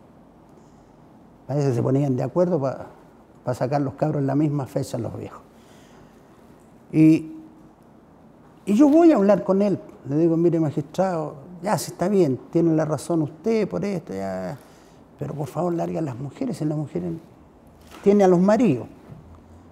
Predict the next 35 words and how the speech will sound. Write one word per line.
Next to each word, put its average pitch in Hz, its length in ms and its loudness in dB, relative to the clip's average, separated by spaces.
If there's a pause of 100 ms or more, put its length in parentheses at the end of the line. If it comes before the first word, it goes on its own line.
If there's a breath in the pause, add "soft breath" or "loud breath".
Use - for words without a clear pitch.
(120)
tiene 196 220 6
a - 20 6
los 170 260 4
hijos 190 200 2
más 185 180 2
grandes, 196 220 0
a - 40 0
todos 320 140 6
los 302 180 4
hombres 277 200 6
si 247 80 6
quiere 233 180 4
métanlos 196 400 2
presos". - 380 -10 (1000 loud breath)
Por 127 140 0
mientras 180 320 0
que 127 80 -8
se - 140 -6
arreglaba 156 560 2
la 135 180 -2
cosa 147 300 0
también. 120 340 -4 (840 loud breath)
Pero 165 160 0
a 185 40 2
las 175 120 0
mujeres, 160 480 -4
¿para 147 420 -6
qué? 220 340 -4
No, - 380 -2
no, 214 340 -6
que - 120 -8
aquí, - 480 -6
que - 100 -10
acá. - 560 -4
Bueno, - 160 -14